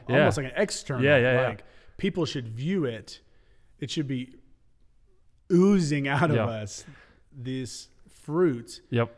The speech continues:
Speaker 2: that's only produced through the Spirit in Christ.
Speaker 1: Yep. So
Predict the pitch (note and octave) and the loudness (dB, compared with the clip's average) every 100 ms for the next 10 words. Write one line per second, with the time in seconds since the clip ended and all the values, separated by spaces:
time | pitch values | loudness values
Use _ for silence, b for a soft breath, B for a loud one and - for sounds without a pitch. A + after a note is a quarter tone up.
0 | _ _ _ _ - - D3+ F3 F3 - | _ _ _ _ -14 -6 0 2 2 2
1 | D3+ C#3 C#3 - B2+ A2+ - B2 A#2+ A2 | 0 0 -2 -6 -8 -8 -10 -10 -8 -10
2 | G#2 G#2 F2 - - B2+ - - b b | -14 -16 -18 -14 -2 -2 -2 -8 b b
3 | b - C#3 A#2+ A2 A#2 | b -2 2 4 2 -2